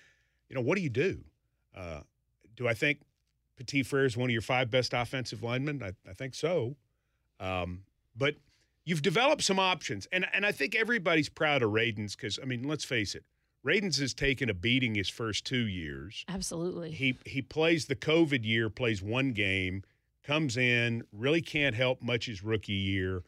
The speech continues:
Speaker 1: Last year, doesn't win a job,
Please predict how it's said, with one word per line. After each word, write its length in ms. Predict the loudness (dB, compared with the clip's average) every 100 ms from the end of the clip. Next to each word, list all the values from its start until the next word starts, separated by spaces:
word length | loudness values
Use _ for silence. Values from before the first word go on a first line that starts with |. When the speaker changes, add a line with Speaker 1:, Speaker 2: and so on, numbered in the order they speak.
| _ _ _
Speaker 1:
Last 380 | -4 0 0 0
year, 140 | 2 2
doesn't 420 | 2 2 0 0
win 200 | 2 2
a 40 |
job, 600 | 2 2 4 2 0 -2